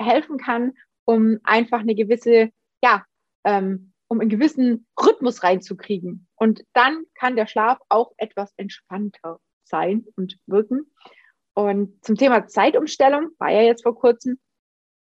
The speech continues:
ist im Herbst jetzt nicht ganz so schlimm, da ihr ja quasi noch eine Stunde dazu bekommt. Dennoch kann es für viele schon ganz schönes Chaos sein,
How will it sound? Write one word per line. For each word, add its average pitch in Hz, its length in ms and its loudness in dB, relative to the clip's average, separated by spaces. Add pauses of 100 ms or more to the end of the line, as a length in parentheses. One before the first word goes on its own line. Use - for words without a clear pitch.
(120)
ist 190 140 -2
im 208 100 2
Herbst 208 280 2
jetzt 190 140 -6
nicht 180 140 -10
ganz 226 240 2
so 294 60 -4
schlimm, 294 300 0
da 208 100 4
ihr 190 80 4
ja 185 100 4
quasi 190 280 0
noch 190 80 -2
eine 180 120 -6
Stunde 214 300 0
dazu 190 320 -4
bekommt. 311 460 0 (440)
Dennoch 240 360 4
kann 233 220 -4
es 269 200 -6
für 196 140 -14 (120)
viele 269 280 -2
schon 226 160 -6
ganz 202 240 -2
schönes 208 300 -4
Chaos - 500 0
sein, 185 340 0